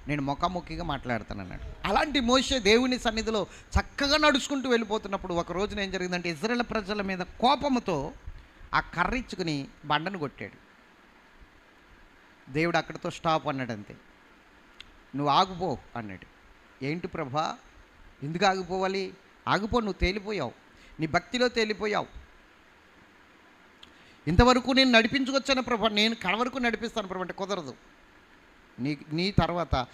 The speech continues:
యెహోషువ నడిపించాలి. నువ్వు కానాను దేశానికి వెళ్ళడానికి వీల్లేదు. "ఎందుకు వెళ్ళకూడదు ప్రభువా?" "ఎందుకంటే కానాను దేశానికి వెళ్ళడానికి వీలు లేకుండా నువ్వు పాపం చేసావు."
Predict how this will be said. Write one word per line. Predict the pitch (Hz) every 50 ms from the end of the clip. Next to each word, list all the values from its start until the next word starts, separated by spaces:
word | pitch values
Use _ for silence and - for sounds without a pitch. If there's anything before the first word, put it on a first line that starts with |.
| - - -
యెహోషువ | 135 151 151 190 180 - 180 170
నడిపించాలి. | 160 151 147 135 - 143 123 - 120 139
నువ్వు | 180 175 -
కానాను | - 170 175 196 202 208 190
దేశానికి | 190 196 175 196 185 180 170
వెళ్ళడానికి | 165 165 175 185 180 175 175 151 156
వీల్లేదు. | 156 143 139 131 117 - - - - - - - - - - - 156
"ఎందుకు | 202 240 233 254 311
వెళ్ళకూడదు | 302 277 277 277 269 285 269 269 277
ప్రభువా?" | - 240 254 208 170 220 254 269 254 240 233 - - - - -
"ఎందుకంటే | 120 127 135 156 - 151 147 135 170 185 208 226 247 - - - - - - - - - -
కానాను | - 147 156 180 190 196 190
దేశానికి | 180 180 175 - 190 170 170 - - 156
వెళ్ళడానికి | 147 151 165 180 185 185 180 175 175 165 - 156
వీలు | 139 151 180 180
లేకుండా | 175 170 160 - - 135 139 135 135 127 117 - - - - - -
నువ్వు | 160 147 -
పాపం | 139 131 - - 156 156 131
చేసావు." | 110 90 - - -